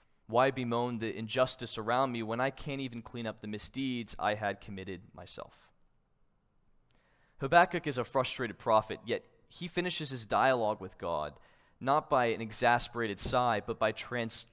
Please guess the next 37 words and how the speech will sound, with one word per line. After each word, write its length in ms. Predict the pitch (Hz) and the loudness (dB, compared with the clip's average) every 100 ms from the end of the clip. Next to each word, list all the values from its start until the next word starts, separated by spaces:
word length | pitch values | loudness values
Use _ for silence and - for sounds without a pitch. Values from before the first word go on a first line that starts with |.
| - | -2
by 140 | 117 | 0
channeling 500 | 110 - 185 170 123 | 2 2 2 2 0
his 160 | 113 117 | -4 -8
frustration 640 | - 120 - 131 123 110 | -4 -4 -4 -4 -4 -6
into 240 | 110 110 113 | -8 -10 -12
prayers 560 | - 127 127 120 120 - - - | -6 -2 0 -2 -4 -10 -20 -10
and 160 | 110 113 | -6 -6
praise 360 | - 127 123 - | -2 0 0 -2
to 100 | 110 | -6
God, 340 | 95 87 62 - - - _ _ _ - | -2 -2 -2 -8 -20 -20 _ _ _ -2
rather 560 | 117 139 143 113 104 113 - - | 4 6 6 2 -4 -8 -18 -10
than 140 | 113 | -8
trying 320 | - 113 104 | -2 -2 -2
to 100 | 101 | -4
run 320 | 101 107 101 | -4 -2 -2
from 200 | 95 101 | -6 -10
the 60 | 98 | -8
Lord. 380 | 95 101 82 58 - _ _ _ _ _ _ _ _ _ - | -6 -6 -6 -10 -16 _ _ _ _ _ _ _ _ _ -6
Now, 100 | 107 | 0
while 300 | 113 113 98 - | 4 4 2 0
I'm 240 | 117 123 | 0 0
still 180 | - 113 | -4 -6
figuring 340 | - 101 98 | -6 -8 -8
things 280 | - 92 90 | -10 -12 -10
out, 200 | 78 78 - | -10 -12 -10
as 320 | 95 95 - - | -10 -10 -14 -12
we 160 | 87 | -6
all 220 | 101 104 - | -2 -2 -4
are, 300 | 87 73 98 _ _ _ _ _ _ | -6 -6 -10 _ _ _ _ _ _
I 100 | - | -8
take 280 | 120 - 165 | -2 0 0
inspiration 640 | - 151 - 127 117 107 117 | -2 -8 -6 -4 -2 -2 -6
from 160 | - | -6
Habakkuk's 560 | 113 107 107 123 139 - | -4 4 2 2 -6 -14
prayer 360 | - 120 113 | -6 -2 -2
of 60 | 110 | -4
faith 520 | - 90 85 92 - | -6 -6 -6 -8 -18